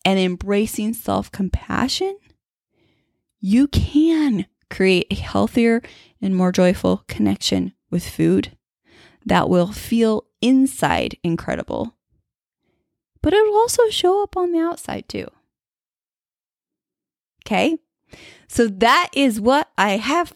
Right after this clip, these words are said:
for you today. Short and sweet. <laughs> I hope that these steps empower you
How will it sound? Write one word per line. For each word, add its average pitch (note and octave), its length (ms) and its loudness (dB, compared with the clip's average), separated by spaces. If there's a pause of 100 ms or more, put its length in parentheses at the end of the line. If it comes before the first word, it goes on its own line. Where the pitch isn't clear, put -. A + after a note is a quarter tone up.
for G#3 200 -2
you C#4+ 400 0
today. - 800 0 (1400)
Short - 280 2
and A#3+ 100 0
sweet. - 460 0 (320)
<laughs> - 340 -8
I C4 100 2
hope E4 520 0 (380)
that G#3+ 180 -2
these A#3+ 200 2
steps - 720 -4 (1200)
empower G3+ 640 0
you D4 420 0